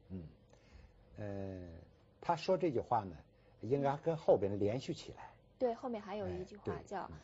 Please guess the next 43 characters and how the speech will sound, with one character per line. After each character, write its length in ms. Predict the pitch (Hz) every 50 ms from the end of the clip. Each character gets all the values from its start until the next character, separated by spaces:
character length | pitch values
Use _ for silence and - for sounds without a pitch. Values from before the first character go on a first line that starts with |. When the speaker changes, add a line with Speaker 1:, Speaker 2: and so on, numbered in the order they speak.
| - - -
Speaker 1:
对。 80 | 214
嗯。 20 | 233
Speaker 2:
引 280 | 226 208 202 196 202
班 240 | 214 - 294 294 294 302
超 320 | - - 302 277 277 277
以 180 | 220 180 170 160
为 200 | 165 170 208 262
辞， 440 | - - - - 156 170 208 226 226 - - - - - - - - -
原 380 | 208 220 208 214 233 254 285 - - -
象 460 | - - - 349 311 262 220 196 196
极 280 | 196 - 180 196 233 - -
而 240 | 196 196 226 285
自 200 | 285 - 381 330
满。” 160 | 247 202 180 - - 165 165 143 - -
Speaker 1:
对， 220 | - 107 90 - - - - - - -
这 100 | - 190
算 200 | 160 - 143 113
是 120 | 90 - 82
一 240 | 78 87 95 101 101
段 180 | - 117 107 -
话。 260 | - - - 110 - - - - - - - 240 240
Speaker 2:
<laughs> 400 | 220 226 220 220 - - - -
Speaker 1:
呃， 300 | - 101 98 98 92 90
他 200 | - - - 165
的 80 | 170 160
意 220 | 143 143 175 190
思 160 | - - 127
就 140 | 117 123 95 80
是 60 | -
说 180 | - 117 107
呢， 160 | 104 98 85 80 - - - - - - - - - -
呃， 100 | 107 101 95 90 85 85 82 80 78 73 71 71 71 - - - _ - - - - - -
你 520 | - 120 117 113 120 123 135 139 139 - - - - - - - - -
不 120 | - 240
曾 400 | - - - 151 156 160 165 180 - - - - - - - - - -
傍 240 | - 202 180 147 120
窥 200 | - - 135 110
尺 300 | - - - 85 78 78
牍， 220 | - 104 110 127 - - - - -
抚 200 | - 107 98 92
习 200 | - - 175 180
寸 320 | - - 214 160 107 98
阴， 180 | 123 143 147